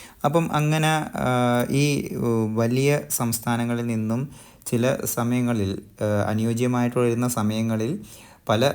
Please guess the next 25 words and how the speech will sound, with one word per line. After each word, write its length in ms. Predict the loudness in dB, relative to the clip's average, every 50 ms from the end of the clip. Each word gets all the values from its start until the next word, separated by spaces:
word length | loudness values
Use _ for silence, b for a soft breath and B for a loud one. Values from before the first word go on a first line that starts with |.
| 0 -2
സർക്കാർ 540 | 0 0 0 0 -2 -2 -2 -2 0 0 0 0
കേന്ദ്രം 320 | 0 2 2 0 0 0
ഭരിക്കുമ്പോഴും, 760 | 0 0 0 0 0 0 0 2 2 2 2 0 -2 -4 -6 -6
ആ, 360 | -4 -2 0 0 0 0 0 0
വലിയ 360 | 0 -2 0 0 0 -2 -2 -4
സംസ്ഥാനങ്ങളിൽ 840 | -6 -4 -2 -2 -2 -2 0 0 2 2 2 2 2 0 0 0 0
നിന്നും 360 | 2 2 2 2 0 -2 -4 -4
അവരുടേതായിട്ടുള്ള 840 | -2 -2 0 0 0 2 2 2 2 2 0 -2 -2 -2 -2 0 0
ആ 100 | 0 0
ഒരു 280 | 0 -2 0 -2 -2 -4 B B B B B B B 0
ഭാഗം 360 | 2 2 2 2 2 2 2
വെട്ടിമാറ്റി, 840 | 2 0 0 0 0 0 2 2 0 0 -2 -2 -2 -2 -2 -2 -4 -4
ആ, 280 | -2 0 0 0 0 0 0
ഒരു, 280 | 0 0 0 0 0 0
ഒരു 320 | -2 0 2 2 0 0 -2
സംസ്ഥാനമാക്കി 840 | -2 -2 -2 -2 -2 -2 -2 -2 0 0 0 -2 -2 -2 -2 0 0
മാറ്റുന്ന 640 | 0 0 0 -2 -2 -4 -4 -4 -2 0 -2 -2 -2 0
ഒരു 220 | 0 0 0 0 -2 B B B B B B B 0
പ്രവണത 340 | 2 2 4 4 2 2 0
പലപ്പോഴുമായിട്ടും 920 | 0 0 0 0 0 0 2 4 4 4 4 2 2 0 0 -2 0 0
ഉണ്ടായിട്ടുണ്ട്. 460 | 0 0 2 2 2 2 0 0 -2 0
അതുകൊണ്ട് 420 | 0 0 0 0 0 0 0 0
തന്നെ 120 | 0 0
നമ്മുടെ 280 | 0 0 0 0 0 0
ഇന്ത്യയുടെ, 580 | 0 0 0 0 0 0 0 0 0 -2 -2